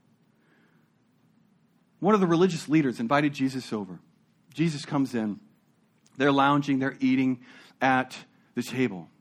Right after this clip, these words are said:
One of the things that was part of a kindness, just an expected thing in Mideast or Eastern culture, is hospitality. And part of hospitality is that you would wash, you'd ha-, or at least have the, the feet of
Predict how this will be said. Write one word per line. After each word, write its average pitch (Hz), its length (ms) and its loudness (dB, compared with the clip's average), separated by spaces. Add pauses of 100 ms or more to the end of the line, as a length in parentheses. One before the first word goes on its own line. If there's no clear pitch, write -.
(220)
One 180 160 2
of 233 80 2
the 190 100 0
things 156 340 0
that 147 140 -4
was 123 300 -4 (260)
part 165 260 0
of 143 100 -2
a 123 60 0
kindness, 175 580 -2
just 185 220 -6
an 131 120 -2
expected 196 680 -2
thing 151 340 4 (260)
in 170 340 4
Mideast 185 680 0 (220)
or 160 140 2
Eastern 180 380 -2
culture, 202 400 0
is 165 180 -2
hospitality. 175 880 -4 (600)
And 160 180 0
part 247 200 2
of 208 80 -4
hospitality 147 640 -2
is 175 120 -4
that 147 180 -4
you 208 80 -2
would 117 180 -4
wash, 110 440 -6 (640)
you'd 143 140 2
ha-, 139 200 -4
or 170 120 4
at 147 40 0
least 151 200 2
have 220 340 2
the, 165 160 2 (220)
the 151 80 -2
feet 180 320 0
of 156 320 4